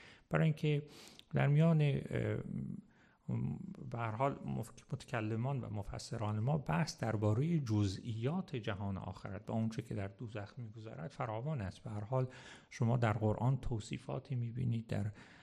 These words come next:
اه، کلام پیامبر اه، تفصیلاتی می‌بینید در ک-، کلام بزرگان دین، همینطور که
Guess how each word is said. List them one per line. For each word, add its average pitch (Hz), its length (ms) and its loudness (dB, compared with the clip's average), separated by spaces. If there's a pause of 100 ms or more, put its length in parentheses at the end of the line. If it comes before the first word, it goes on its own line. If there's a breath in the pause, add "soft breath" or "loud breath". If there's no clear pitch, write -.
(120 loud breath)
اه، 95 220 4
کلام 117 500 2
پیامبر 110 640 4 (400 loud breath)
اه، 104 260 4
تفصیلاتی 143 920 0
می‌بینید 123 480 -2
در - 160 -10 (100)
ک-، - 540 -10
کلام 117 380 -6
بزرگان 104 600 -6
دین، 170 260 -4
همینطور 175 580 -6 (300 loud breath)
که 156 340 -4